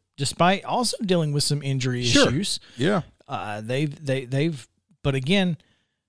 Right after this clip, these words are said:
Speaker 1: the folks in Nashville have kept them going
Speaker 2: Absolutely.
Speaker 1: when they needed them.
Speaker 2: Yeah.
Speaker 1: So we'll talk more about the Brewers organization in the next hour.
Speaker 2: Yeah. Um, again, six twenty tonight, six twenty tomorrow, twelve twenty on Sunday.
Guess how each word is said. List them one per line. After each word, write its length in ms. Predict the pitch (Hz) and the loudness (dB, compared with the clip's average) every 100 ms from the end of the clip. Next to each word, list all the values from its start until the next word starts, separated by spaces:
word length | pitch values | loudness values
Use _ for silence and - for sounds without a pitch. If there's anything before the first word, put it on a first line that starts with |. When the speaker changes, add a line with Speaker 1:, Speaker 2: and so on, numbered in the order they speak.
| _ _ _ _ | _ _ _ _
Speaker 1:
the 40 | - | -8
folks 340 | - 151 160 | 0 2 2
in 120 | 165 156 | 0 2
Nashville 460 | 175 214 - 143 | 0 0 0 2
have 340 | 127 135 123 - _ _ _ _ _ - | 2 2 0 -6 _ _ _ _ _ -4
kept 260 | - 180 - | 4 4 4
them 220 | 165 151 | 0 2
going 480 | 139 190 196 120 107 - - | 4 4 4 0 -6 -12 -10
Speaker 2:
Absolutely. 240 | 98 - 135 | -4 4 6
Speaker 1:
when 60 | 151 | 6
they 120 | 151 | 6
needed 340 | 147 190 208 | 6 6 4
them. 180 | 104 104 _ - | 0 -10 _ -8
Speaker 2:
Yeah. 220 | 156 165 | -2 0
Speaker 1:
So 320 | 147 127 120 | 2 0 0
we'll 220 | 117 139 | -2 -2
talk 280 | 160 165 165 | 2 2 2
more 160 | 165 165 | 2 4
about 200 | 123 - | 2 0
the 60 | |
Brewers 320 | 131 151 170 143 | 2 6 6 6
organization 640 | 160 139 120 196 208 156 | 2 2 2 2 2 0
in 80 | 131 | 0
the 80 | |
next 300 | 117 113 - | -2 -4 -4
hour. 280 | 101 98 104 - | -6 -10 -12 -10
Speaker 2:
Yeah. 240 | 101 95 82 - - - _ - | -8 -6 -6 -8 -18 -20 _ 2
Um, 420 | 151 143 139 127 - _ _ _ _ - | 4 4 2 -2 -8 _ _ _ _ -8
again, 420 | 110 110 123 101 | -4 2 2 2
six 320 | - 151 - | 0 0 0
twenty 260 | - 151 139 | 0 2 4
tonight, 400 | 131 120 139 139 | 2 4 2 2
six 240 | - 131 | -4 -4
twenty 300 | - 160 147 | 0 2 2
tomorrow, 580 | - 101 107 135 143 151 | 0 -2 0 0 2 0
twelve 380 | 139 147 143 135 | 0 0 0 0
twenty 300 | - 139 135 | -4 -2 -2
on 220 | 104 98 | -4 -6
Sunday. 720 | 98 - 135 113 98 80 - | -6 -4 -2 -2 -6 -8 -12